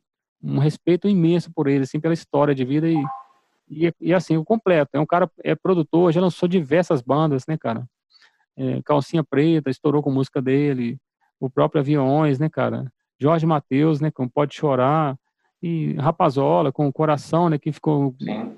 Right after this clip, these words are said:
Speaker 1: conhecido no Brasil inteiro e também, que foi gravado pelo, pelo Aviões, mas, é, ganhou até o,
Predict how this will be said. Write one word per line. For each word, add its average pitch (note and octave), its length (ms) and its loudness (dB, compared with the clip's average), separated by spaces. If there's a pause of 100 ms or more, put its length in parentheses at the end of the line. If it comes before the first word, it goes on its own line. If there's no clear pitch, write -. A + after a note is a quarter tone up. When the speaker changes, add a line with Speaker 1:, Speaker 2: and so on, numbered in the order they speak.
Speaker 1:
conhecido D3 320 -2
no D3 60 0
Brasil C#3+ 280 2
inteiro D#3+ 320 0
e F3+ 160 -2
também, E3 360 -2
que E3+ 100 -6
foi F3+ 140 0
gravado D3 400 0
pelo, C#3+ 260 -2 (400)
pelo D3+ 140 2
Aviões, D3 340 2
mas, E3 380 0 (580)
é, B2+ 760 0 (260)
ganhou D3+ 380 0
até D#3 220 0
o, D#3 340 0